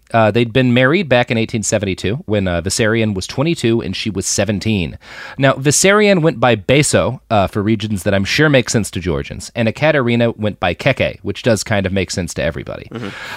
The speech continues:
Speaker 1: Uh, Beso was handsome, uh, broad-shouldered, intelligent, and industrious. Uh, he was a cobbler by trade and widely seen as the best bootmaker in town. Keke was gorgeous and charming and, uh, beloved by just about everybody in the town.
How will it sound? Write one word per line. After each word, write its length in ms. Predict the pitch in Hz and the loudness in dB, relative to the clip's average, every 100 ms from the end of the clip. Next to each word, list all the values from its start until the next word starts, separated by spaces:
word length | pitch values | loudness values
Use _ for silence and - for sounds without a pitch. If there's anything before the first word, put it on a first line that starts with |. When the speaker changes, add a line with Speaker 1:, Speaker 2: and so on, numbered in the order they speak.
| - | 0
Speaker 1:
Uh, 640 | 143 135 123 113 104 92 - | 4 6 6 4 2 -2 -2
Beso 400 | 127 170 - 185 | 2 2 4 4
was 180 | 131 117 | 4 0
handsome, 520 | - 131 127 147 160 - | 2 0 2 -2 -2 0
uh, 160 | 110 | 2
broad-shouldered, 720 | 98 113 123 127 123 101 104 - | 4 4 2 2 0 0 -2 -6
intelligent, 640 | 113 101 113 113 110 104 | -6 0 0 0 0 -2
and 80 | 104 | -2
industrious. 680 | 98 85 - 80 98 - - | -2 -2 -4 -4 -6 -6 -8
Uh, 140 | - 90 | -2 0
he 80 | |
was 140 | 101 101 | 0 -4
a 40 | |
cobbler 480 | - - 127 135 139 | -4 2 2 2 0
by 200 | 131 127 | 2 0
trade 360 | - 104 92 107 - - | 0 -2 0 -4 -10 -6
and 180 | 175 170 | 0 2
widely 340 | 151 202 196 185 | 4 2 2 0
seen 300 | - 180 175 | 0 0 0
as 120 | 160 | 0
the 80 | 135 | 0
best 380 | - 139 - | 2 2 2
bootmaker 540 | 101 127 135 135 135 131 | 0 2 2 0 2 0
in 100 | 120 | 0
town. 400 | 113 127 80 67 - - - - | 2 2 0 -4 -16 -20 -16 -2
Keke 320 | 160 170 156 | 0 2 2
was 160 | 151 | 2
gorgeous 420 | 107 117 139 165 - | 2 2 2 0 -2
and 120 | 185 | -2
charming 420 | - 98 101 113 - | 2 2 2 -2 -2
and, 280 | 113 113 104 | -2 0 0
uh, 240 | 120 120 | 2 2
beloved 360 | 123 151 208 - | 2 2 2 2
by 140 | 170 | -2
just 200 | 151 170 | 0 0
about 200 | 170 160 | 2 2
everybody 520 | 135 147 127 127 123 | 2 0 0 0 0
in 160 | 113 113 | 0 0
the 80 | 107 | 0
town. 380 | - 101 58 | -2 -2 -4